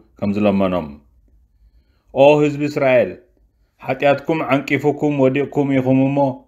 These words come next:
ናብ እግዚኣብሔር ኣምላኽኩም ተመለሱ። ናብ እግዚኣብሔር ተመለሱ እሞ ንስዕብ ጸሎት ከም መስዋእቲ ጌርኩም ኣቕርብሉ። ኩሉ ኣበሳና ይቕረበለልና፣ ጸሎትና ተቐበል።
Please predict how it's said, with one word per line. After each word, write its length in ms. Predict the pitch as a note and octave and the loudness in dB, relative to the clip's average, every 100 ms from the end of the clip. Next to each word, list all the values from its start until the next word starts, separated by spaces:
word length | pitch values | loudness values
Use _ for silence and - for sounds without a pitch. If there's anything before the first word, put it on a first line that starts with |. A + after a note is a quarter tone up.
| - | -2
ናብ 180 | A#2 B2 | 2 2
እግዚኣብሔር 520 | A#2 C3 B2 B2 A#2 | 2 2 4 2 0
ኣምላኽኩም 540 | A2 A2+ A2+ - B2 A#2 | 0 -2 -4 -4 -4 -2
ተመለሱ። 480 | A2+ A2 A2 F#2+ F#2 D#2+ - _ _ _ _ _ - | 0 0 0 -2 -4 -8 -14 _ _ _ _ _ -4
ናብ 180 | A2+ A#2+ | 0 2
እግዚኣብሔር 580 | A2+ G#2+ B2+ B2 B2+ B2 | 0 2 4 4 2 0
ተመለሱ 460 | B2 B2+ B2+ A#2 C3 | 0 0 0 0 0
እሞ 160 | B2+ C3 B2 B2 _ | 0 0 -2 -6 _
ንስዕብ 460 | A#2 A#2+ - A#2+ A#2 | -6 -4 -4 -6 -6
ጸሎት 400 | A#2+ A#2+ A#2+ A#2+ - _ _ | -4 0 0 -2 -12 _ _
ከም 140 | A#2 | -2
መስዋእቲ 400 | A#2 A2+ A#2+ A2 A2+ | -2 0 0 0 0
ጌርኩም 440 | A#2 A2+ A#2+ A2 A2 | -2 -2 -2 -2 -2
ኣቕርብሉ። 460 | G2 G#2+ A2 G#2 E2 - _ _ _ _ _ _ _ C3 | -4 -2 0 0 -4 -8 _ _ _ _ _ _ _ 0
ኩሉ 120 | C#3 | 4
ኣበሳና 500 | B2+ B2 B2 B2 B2 A#2+ G#2 | 4 2 0 -2 -2 -4 -4
ይቕረበለልና፣ 760 | A2 A#2 A#2 A2+ A2+ A2+ A2 G2 D2+ _ _ _ _ _ _ | -4 -2 -2 -2 -2 -2 -2 -4 -8 _ _ _ _ _ _
ጸሎትና 360 | A#2 A2+ A#2 A#2 A2+ | 0 0 0 0 0
ተቐበል። 500 | A2+ A2+ A2+ A2+ | 0 0 2 0